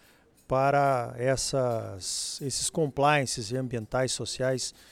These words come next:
eh, desmatamento zero, uma lei que foi aprovada recentemente na Europa, que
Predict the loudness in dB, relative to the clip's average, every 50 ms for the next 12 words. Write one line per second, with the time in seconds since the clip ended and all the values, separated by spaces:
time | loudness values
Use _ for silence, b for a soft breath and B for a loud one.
0 | B B B B B -16 -10 -8 -8 -8 -8 -6 -6 -4 -4 -4 -4 -4 -4 -4
1 | -4 -6 -6 -2 0 4 4 6 6 4 4 2 0 -2 -2 -2 -2 -2 -2 -2
2 | 0 0 0 0 0 0 -2 -4 -4 -4 -6 -6 -6 -6 -6 -6 -6 -6 -6 -8
3 | -6 -4 -2 0 0 0 0 -2 -6 -12 -8 -8 -8 -8